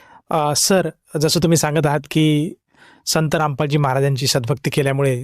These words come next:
सर्वात प्रथम तर आपल्याला परमेश्वर कोण आहे आणि सद्भक्ती काय आहे, आध्यात्मिक मार्ग काय आहे, याचं ज्ञान मिळालं. त्यानंतर जी आपली शारीरिक पीडा होती मुतखड्यासारखी,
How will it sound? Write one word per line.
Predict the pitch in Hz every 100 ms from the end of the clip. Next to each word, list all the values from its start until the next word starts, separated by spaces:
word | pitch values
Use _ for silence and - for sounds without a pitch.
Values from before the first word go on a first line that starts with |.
| 165 -
सर्वात | - 143 143 147
प्रथम | 147 147 143
तर | 143
आपल्याला | 139 139 139 147 - - - - -
परमेश्वर | 147 151 156 185
कोण | - 170 156
आहे | 139 143 131 _ _ -
आणि | 139
सद्भक्ती | 139 139 151 - 175
काय | 151 143
आहे, | 131 139 123 - - - - -
आध्यात्मिक | 131 135 147 180 -
मार्ग | 156 147 143
काय | 151
आहे, | 135 143 127 - _ _ -
याचं | 147 151
ज्ञान | 120 151 165
मिळालं. | 151 143 143 123 _ - - - - -
त्यानंतर | 147 151 151 143
जी | 135 156 156 180
आपली | 143 139
शारीरिक | 139 143 151 165 160
पीडा | 160 160
होती | 147 156 147 135 139
मुतखड्यासारखी, | 147 - 151 139 139 - 143